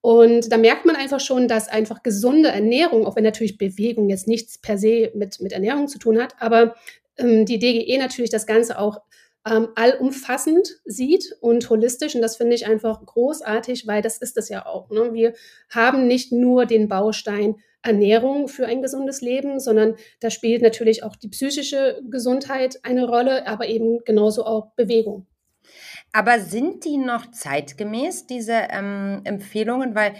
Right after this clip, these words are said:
Speaker 2: also da stehen ja auch noch ganz viele Sachen drin, wo man sich, wo ich, also ich habe da nur mal so kurz drauf geschaut, ähm, ist ja auch, glaub ich, wieder diese Ernährungspyramide, ne?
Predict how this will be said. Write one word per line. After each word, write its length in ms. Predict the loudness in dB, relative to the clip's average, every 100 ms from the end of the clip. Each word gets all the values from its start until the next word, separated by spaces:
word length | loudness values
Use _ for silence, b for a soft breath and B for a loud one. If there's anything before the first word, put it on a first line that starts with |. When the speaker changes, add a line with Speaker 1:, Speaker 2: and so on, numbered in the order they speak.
| B B _ _ -10
Speaker 2:
also 260 | -4 -4
da 220 | -2 -2
stehen 260 | -2 -4 -4
ja 160 | -2 -4
auch 40 |
noch 140 | -6
ganz 280 | -6 -6 -8
viele 240 | -10 -6 -4
Sachen 280 | -4 -4
drin, 220 | -8 -6 -6
wo 60 |
man 140 | -6 -8
sich, 180 | -10 -16
wo 180 | -14 -10
ich, 220 | -12 -6
also 140 | -6
ich 120 | -6 -10
habe 80 | -8
da 80 |
nur 100 | -6
mal 120 | -4 -4
so 100 | -8
kurz 300 | -8 -10 -4
drauf 300 | 0 0 0
geschaut, 500 | -10 -4 0 -2 -4
ähm, 140 | -8 -8
ist 120 | -6
ja 160 | -4 -4
auch, 60 | -4
glaub 160 | -6
ich, 120 | -6
wieder 120 | -8 -8
diese 220 | -6 -8
Ernährungspyramide, 1120 | -4 -2 -2 -6 -8 -4 -2 -2 -4 -4 -6
ne? 240 | -4 -4